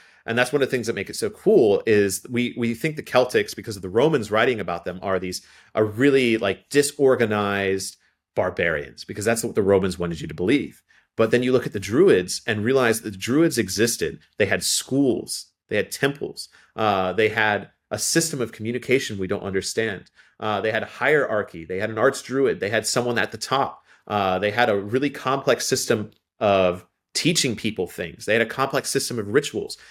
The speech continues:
They questioned reality. They studied the stars. They studied science. They were politicians. They were doctors. They were wizards. They were all these things. Um,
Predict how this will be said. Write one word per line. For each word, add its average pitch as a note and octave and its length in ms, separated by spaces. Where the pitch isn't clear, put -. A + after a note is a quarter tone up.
They B2+ 100
questioned C3+ 680
reality. G#2+ 600
They C3+ 120
studied D#3 360
the A#2 80
stars. C#3+ 540
They C3+ 120
studied C3+ 360
science. C3+ 540
They B2 80
were A#2 80
politicians. B2 760
They A2 80
were A2+ 120
doctors. B2+ 640
They A2+ 100
were A2 80
wizards. G#2+ 540
They B2 80
were A#2+ 100
all F#3+ 240
these D#3 200
things. A2+ 400
Um, F#2+ 640